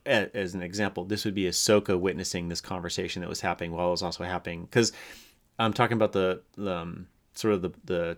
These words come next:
tactician boardroom scene where the Jedis are all sur-, surrounding the hologram and they're talking about, um, they're talking about battle plans and whatever, but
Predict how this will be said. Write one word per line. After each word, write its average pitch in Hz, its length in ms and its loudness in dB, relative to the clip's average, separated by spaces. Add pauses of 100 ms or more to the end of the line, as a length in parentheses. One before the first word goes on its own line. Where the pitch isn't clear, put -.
tactician 92 680 -2
boardroom 90 560 0
scene 87 320 -2
where 87 140 -2
the 87 80 -4
Jedis 87 400 2
are 90 80 0
all 82 100 0
sur-, - 320 -2
surrounding 90 380 -2
the 80 80 -6
hologram 87 420 0
and 87 140 -6
they're 82 80 -4
talking 85 340 -2
about, 80 320 -4 (320)
um, 80 400 -10 (300)
they're 113 100 2
talking 123 180 4
about 95 100 2
battle 87 200 2
plans 80 260 -6
and 82 80 -8
whatever, 82 300 -2
but 85 220 0